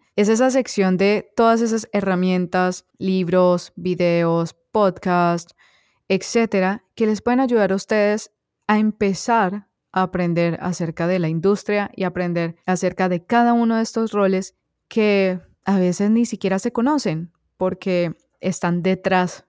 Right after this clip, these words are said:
del artista. Pero detrás del artista, detrás de esta persona, este ídolo que ustedes ven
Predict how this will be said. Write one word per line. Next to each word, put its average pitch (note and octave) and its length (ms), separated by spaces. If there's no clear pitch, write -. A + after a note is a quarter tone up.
del F3 180
artista. - 640
Pero F3+ 140
detrás F#3 280
del B3 140
artista, A3+ 540
detrás G3 300
de G3+ 60
esta G#3+ 280
persona, G#3 720
este F#3+ 260
ídolo G#3+ 420
que G3+ 120
ustedes F3 340
ven G3 320